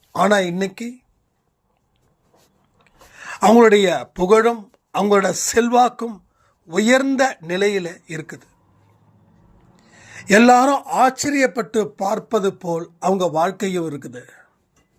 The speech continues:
So, அந்த வாழ்க்கை தான் இங்க நமக்கு வேணும், நம்ம அன்பே சாய் குடும்பத்துக்கு வேணும். எத்தனையோ இடத்துல உறவுகளால நீங்க நிச்சயமா அஃபெக்ட் ஆயிருப்பீங்க.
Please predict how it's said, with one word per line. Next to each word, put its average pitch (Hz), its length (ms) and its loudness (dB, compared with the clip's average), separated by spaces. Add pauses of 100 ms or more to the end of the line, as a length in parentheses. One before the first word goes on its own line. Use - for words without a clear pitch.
(920)
So, 247 180 4
அந்த 220 600 2
வாழ்க்கை 233 540 0
தான் 175 400 -10 (140)
இங்க 170 560 -10 (220)
நமக்கு 151 720 -6
வேணும், 143 460 -10 (360)
நம்ம 165 380 -4
அன்பே 165 280 0
சாய் 165 300 -8
குடும்பத்துக்கு 151 760 -14 (260)
வேணும். 123 440 -14 (1700)
எத்தனையோ 254 520 4
இடத்துல 233 500 0
உறவுகளால 202 960 0 (840)
நீங்க 196 240 0
நிச்சயமா 226 760 -2
அஃபெக்ட் - 240 -6
ஆயிருப்பீங்க. 151 560 -4